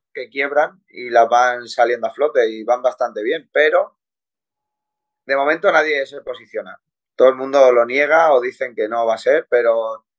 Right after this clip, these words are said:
todas las noticias que salen, eh, son bastante buenas. De hecho, hablan de un pacto ya con Nissan de dieciocho meses vista, que, en el que ya le han dado las patentes para poder seguir produciendo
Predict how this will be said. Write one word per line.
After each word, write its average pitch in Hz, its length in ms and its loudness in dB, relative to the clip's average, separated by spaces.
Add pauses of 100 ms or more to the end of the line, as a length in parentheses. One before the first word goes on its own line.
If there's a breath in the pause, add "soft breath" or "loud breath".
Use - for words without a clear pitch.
(120)
todas 151 260 2
las 147 40 -12
noticias 143 340 -10
que 131 120 -16
salen, 147 440 -4 (440)
eh, 110 260 -12
son 123 160 -6
bastante 117 320 -2
buenas. 107 400 -2 (160)
De - 120 -14
hecho, 117 180 2
hablan 131 260 4
de 131 80 2
un 123 160 -4
pacto 127 320 0
ya 123 140 -2
con 117 140 -12
Nissan 143 280 -16
de 135 80 -8
dieciocho 123 500 -6
meses 123 300 -10
vista, 131 480 -2 (480)
que, 117 140 -2
en 120 180 -2
el 117 140 -6
que 117 100 0
ya 120 120 6
le 127 80 6
han 123 120 -4
dado 123 120 2
las 123 100 -2
patentes 120 420 -8
para 107 140 -4
poder 113 160 -6
seguir 107 240 -14
produciendo 107 640 -6